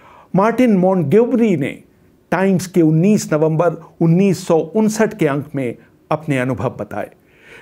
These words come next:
"मैंने चौदह औरतों की लाशें देखने के बाद दिल्ली की सड़कों पर चलना छोड़ दिया। उनके अपने पतियों ने ही इस डर से उनके गले काट डाले थे कि कहीं वो अंग्रेज सैनिकों के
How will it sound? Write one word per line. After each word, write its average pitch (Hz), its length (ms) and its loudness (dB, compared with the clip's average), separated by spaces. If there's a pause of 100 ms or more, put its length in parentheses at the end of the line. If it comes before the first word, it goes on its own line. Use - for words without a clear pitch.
"मैंने 185 320 4
चौदह 190 500 2
औरतों 165 680 0
की 156 160 -4
लाशें 143 540 -2
देखने 139 380 -2
के 131 140 -4
बाद 151 520 -2 (400)
दिल्ली 170 520 -2
की 165 200 -4
सड़कों 175 500 -2
पर 135 320 -6
चलना 165 560 0 (240)
छोड़ 156 300 0
दिया। - 300 -14 (640)
उनके 220 300 4
अपने 214 300 2
पतियों 220 540 0
ने 190 120 2
ही 147 300 -2 (180)
इस 247 300 0
डर 156 120 2
से - 340 -8 (360)
उनके 156 300 0
गले 151 340 0
काट 123 340 -6
डाले 135 260 0
थे 131 240 -2
कि - 400 -6
कहीं 208 520 0
वो 170 220 2
अंग्रेज 147 520 0
सैनिकों 139 640 -4
के 127 280 -2